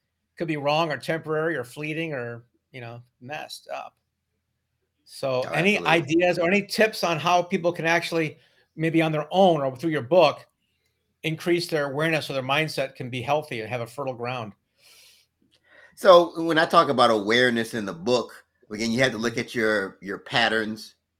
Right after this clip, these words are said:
Speaker 1: Mm-hmm.
Speaker 2: you know, 'cause if you, if you pay attention
Speaker 1: Right.
Speaker 2: to the patterns, there's usually certain things that trigger you to procrastinate, for example.
Speaker 1: Yeah.
Speaker 2: You know, so,
Speaker 1: Right.
Speaker 2: so I think you, your patterns, that, that's the first thing to be aware of.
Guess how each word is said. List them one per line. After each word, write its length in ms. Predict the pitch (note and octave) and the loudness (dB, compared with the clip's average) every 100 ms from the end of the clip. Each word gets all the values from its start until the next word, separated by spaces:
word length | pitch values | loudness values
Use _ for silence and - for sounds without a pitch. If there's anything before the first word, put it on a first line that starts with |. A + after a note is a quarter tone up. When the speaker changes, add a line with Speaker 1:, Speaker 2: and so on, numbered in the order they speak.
| _ _ _ - | _ _ _ -18
Speaker 1:
Mm-hmm. 300 | C#3 C3 A2+ | -14 -12 -10
Speaker 2:
you 40 | |
know, 300 | F#2 D#2+ D#2 E2+ | -8 -8 -10 -12
'cause 120 | F2+ | -10
if 120 | F#2 | -10
you, 100 | G2 | -8
if 160 | A2 A2 | -8 -8
you 300 | G2 G#2 G2+ | -4 -4 -2
pay 180 | D3 B2+ | 0 0
attention 360 | A#2 C#3+ B2 | 2 2 2
Speaker 1:
Right. 40 | G#2+ | 0
Speaker 2:
to 80 | G#2 | -8
the 100 | F2 | -10
patterns, 540 | - B2+ A2 G#2 G2 | 0 2 4 0 -2
there's 180 | A2 F#2+ | -6 -4
usually 340 | A#2 A2+ G#2+ | -4 -4 -6
certain 320 | G#2 C#3 - | -6 -6 -6
things 260 | G#2 A#2+ A2 | -6 -6 -6
that 120 | F#2 - | -8 -8
trigger 280 | - A#2+ | -4 -2
you 440 | G#2 G2 F#2 F2+ E2 _ _ _ _ - | -2 -4 -4 -6 -10 _ _ _ _ -18
to 580 | - G2 F#2 F2 F2 E2 - | -10 -8 -6 -6 -8 -10 -12
procrastinate, 720 | F#2+ A#2+ G2 F2+ F2 D#2+ D#2+ - _ _ - | -10 -4 -2 -4 -10 -14 -16 -18 _ _ -16
for 120 | E2 | -14
example. 420 | D#2 D2 C2 - | -14 -14 -16 -16
Speaker 1:
Yeah. 140 | A2 G2+ - _ _ _ | -16 -18 -20 _ _ _
Speaker 2:
You 100 | - F2 | -18 -14
know, 100 | D#2+ | -8
so, 140 | G2+ | -6
Speaker 1:
Right. 80 | F#2 | -4
Speaker 2:
so 100 | G#2+ | -2
I 80 | G2 | -2
think 200 | A#2+ G2+ | -4 -6
you, 200 | G#2 - _ _ _ | -6 -8 _ _ _
your 160 | G2 F#2 | -8 -6
patterns, 500 | - C3+ B2 A#2 A2 | 0 2 2 0 0
that, 120 | A2+ | 2
that's 200 | A#2 B2+ | 2 2
the 100 | - | -4
first 340 | - A#2+ - | -4 -4 -4
thing 220 | A#2 A2+ G2 | -6 -6 -6
to 80 | |
be 160 | F2+ G2 | -4 -4
aware 400 | F#2 F#2+ F#2+ F#2+ | -2 0 2 2
of. 340 | F#2 F#2 F2+ | 2 0 -2